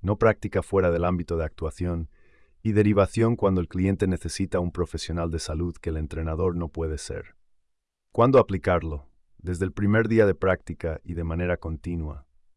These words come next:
La negligencia en estas áreas no requiere intención. La consecuencia legal existe independientemente del propósito. Indicador de progreso. El entrenador puede demostrar documentalmente que ha actuado dentro de los estándares de práctica profesional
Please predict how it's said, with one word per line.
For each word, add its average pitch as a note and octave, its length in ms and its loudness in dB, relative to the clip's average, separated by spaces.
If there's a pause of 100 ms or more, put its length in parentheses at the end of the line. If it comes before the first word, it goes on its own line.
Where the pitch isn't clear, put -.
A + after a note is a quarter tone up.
(160)
La F2 100 -4
negligencia G2 600 0
en G#2+ 60 2
estas G#2 320 0
áreas F#2+ 560 0
no G2+ 200 0
requiere G2+ 400 0
intención. D#2 720 -6 (560)
La E2+ 120 -6
consecuencia G2+ 600 0
legal F#2+ 320 2
existe - 420 -6
independientemente E2+ 1000 -4
del D2+ 160 -6
propósito. - 720 -10 (760)
Indicador G#2+ 520 6
de A2+ 80 4
progreso. E2+ 640 -2 (360)
El F#2+ 140 -2
entrenador G2 640 4
puede G2+ 260 4
demostrar F#2+ 560 0
documentalmente F2+ 1040 -2
que F#2 160 -2
ha F#2 60 4
actuado F#2+ 520 2
dentro F#2+ 400 -2
de F2 80 -2
los D#2+ 180 -6
estándares E2+ 760 -4
de D#2+ 80 -8
práctica F#2 500 -6
profesional D#2+ 800 -8